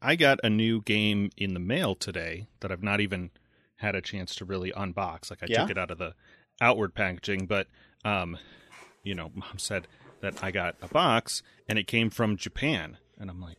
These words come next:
Speaker 1: "What?
Speaker 2: <laughs>
Speaker 1: A box from Japan?" And it's got, you know, there's the big label with all the, uh, you know, kanji on it and, um,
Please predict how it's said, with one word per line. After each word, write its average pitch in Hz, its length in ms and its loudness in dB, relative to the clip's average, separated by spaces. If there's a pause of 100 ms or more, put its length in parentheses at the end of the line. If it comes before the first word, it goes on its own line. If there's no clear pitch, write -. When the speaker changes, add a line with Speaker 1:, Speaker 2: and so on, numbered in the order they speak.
Speaker 1:
"What? - 120 -8
Speaker 2:
<laughs> - 280 0
Speaker 1:
A 170 340 2
box 131 200 -16
from 107 180 -14
Japan?" - 420 -6 (500)
And 131 140 6
it's 120 140 4
got, 123 320 10
you 110 120 -2
know, 101 220 0
there's - 200 -8
the - 60 -18
big 120 260 2
label 113 500 6
with 107 180 0
all 104 160 2
the, 107 240 2 (540)
uh, 95 220 -2 (100)
you 101 100 -6
know, 85 180 -10 (160)
kanji 95 500 -2
on 90 160 -6
it 90 260 -6
and, 82 220 -10 (480)
um, 85 360 -10